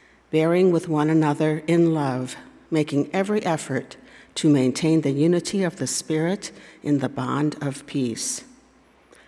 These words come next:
There is one body and one Spirit, just as you were called to the one hope of your calling,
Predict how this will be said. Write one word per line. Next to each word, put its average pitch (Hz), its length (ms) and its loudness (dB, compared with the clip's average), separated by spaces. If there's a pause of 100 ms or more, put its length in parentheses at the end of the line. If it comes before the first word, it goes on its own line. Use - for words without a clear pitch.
(300)
There 151 200 4
is 135 200 -2
one 147 260 2
body 139 460 -4 (480)
and 127 180 -2
one 123 180 -2
Spirit, 127 640 -4 (640)
just 151 340 0
as 156 220 0
you 165 80 6
were 190 180 2
called 151 600 0 (140)
to - 100 -6
the 143 140 2
one 143 260 4
hope 208 340 0
of 147 140 -4
your 170 220 4
calling, 127 580 -6